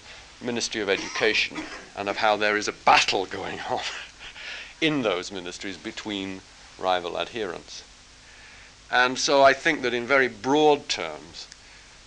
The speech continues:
what I said as a battle between the two states was going on there. Uh, but it's one that was clearly tilted towards the Nazis. Uh, but I would like, you know,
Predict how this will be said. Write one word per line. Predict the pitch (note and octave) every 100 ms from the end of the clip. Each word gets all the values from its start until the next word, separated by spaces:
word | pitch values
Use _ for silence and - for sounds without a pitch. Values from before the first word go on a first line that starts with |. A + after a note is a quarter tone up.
| - G2
what | G#2+ A2
I | G2+
said | - F3+ D#3+
as | A#2+
a | A2
battle | F#2+ A#2 - A2
between | G2+ - A2 G#2
the | F#2+
two | - G#2+
states | - - A#2+ F#2 - - - -
was | G#2+ A2+ A2
going | A2 G2 G2+
on | B2 G#2+
there. | E2 C2+ - - - - - - - - - - - - -
Uh, | A2 G#2 G#2 G#2+
but | G2+ A2
it's | A#2 -
one | A2 G#2 G2+ G2
that | F#2+
was | G2
clearly | - A#2+ G#2 F#2+ -
tilted | D3 C3+ F#2+ D#2 -
towards | - G2+ F#2 F2 E2 - - - - - - -
the | F2+
Nazis. | F#2+ F#2+ - D#2 C#2+ - - - - - - -
Uh, | G2 F#2+ F#2+ F#2+ F2
but | A2 - - - - F#2
I | G2+
would | G2+
like, | G#2 -
you |
know, | A2+